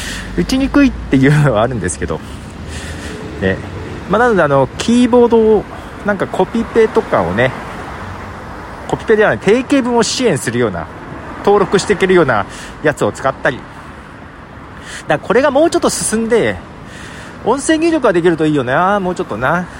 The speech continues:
<laughs> 音声入力で済ませたいなと <laughs> いうところはありますが、まあ、その辺の打ちにくさはありますが、まあ、けど前々から打ちにくかったので、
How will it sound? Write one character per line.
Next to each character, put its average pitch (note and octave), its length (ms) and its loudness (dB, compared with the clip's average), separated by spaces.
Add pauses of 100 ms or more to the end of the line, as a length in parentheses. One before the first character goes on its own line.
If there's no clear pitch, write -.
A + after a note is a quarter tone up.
(1080)
<laughs> - 1120 -16
音 G#3 200 0
声 G#3 280 2
入 G#3 220 0
力 C3 200 2
で G2 220 2 (1000)
済 - 240 -4
ま B2+ 120 0
せ B2+ 120 2
た C3+ 160 2
い G#2 80 0
な E3 400 2 (100)
と F#2 160 0 (300)
<laughs> F#3 300 2
い D#3+ 160 4
う D3 100 4
と C#3 120 0
こ B2 140 2
ろ A#2 60 4
は A2 80 4
あ - 20 2
り A2 80 -2
ま A2+ 120 0
す - 140 -8
が、 - 80 -4
ま - 60 -10 (640)
あ、 F3+ 60 0
そ G3 80 0
の G3+ 80 2
辺 A3+ 180 2
の A#3 80 2
打 F#3 100 4
ち A#3 400 -4
に G3 180 -2
く G#3+ 140 2
さ D#3+ 160 2
は G2+ 320 2 (1000)
あ B2 80 2
り B2+ 100 -2
ま C#3 120 0
す B2+ 140 -6
が、 G#2 280 2
ま A3+ 120 2
あ、 G#3 60 0
け C4+ 100 -2
ど G#3 100 0
前 D3+ 200 0
々 C4 240 2
か C#4 120 2
ら B3+ 100 2
打 A#3+ 100 2
ち - 140 -2
に A3+ 80 2
く - 100 -6
か B3+ 100 2
っ - 40 -2
た - 140 -2
の A#2 100 -2
で、 G#2 240 0